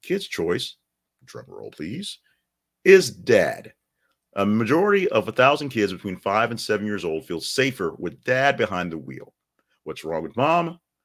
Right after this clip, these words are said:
Apparently, her mouth. The kids say mom is much more likely to use bad language while driving. That's what they're worried about. Da-, <coughs> dads also edged out mom when it came to parking ability.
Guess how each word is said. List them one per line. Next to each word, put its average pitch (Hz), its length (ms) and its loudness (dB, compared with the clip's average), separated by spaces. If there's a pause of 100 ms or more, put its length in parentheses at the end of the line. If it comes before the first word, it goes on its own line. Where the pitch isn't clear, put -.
Apparently, 220 560 0 (180)
her 170 100 -4
mouth. 165 400 0 (400)
The - 40 -14
kids 185 260 0
say 156 180 0
mom 120 400 0
is 92 160 -6
much 104 260 -4
more 107 120 -6
likely 87 340 -6
to 85 200 -10
use 85 240 -12
bad 71 280 -8
language 95 500 -2
while 82 140 -4
driving. 156 400 0 (880)
That's 64 180 -12
what - 80 -20
they're 82 80 -8
worried 90 300 -4
about. - 240 -16 (320)
Da-, 156 300 4
<coughs> - 220 -18
dads 131 280 6
also 117 340 2
edged 110 320 0
out 98 240 2
mom 85 300 -4
when 82 100 -12
it 78 80 -14
came 73 280 -16
to 82 140 -14
parking - 440 -4
ability. 85 420 -6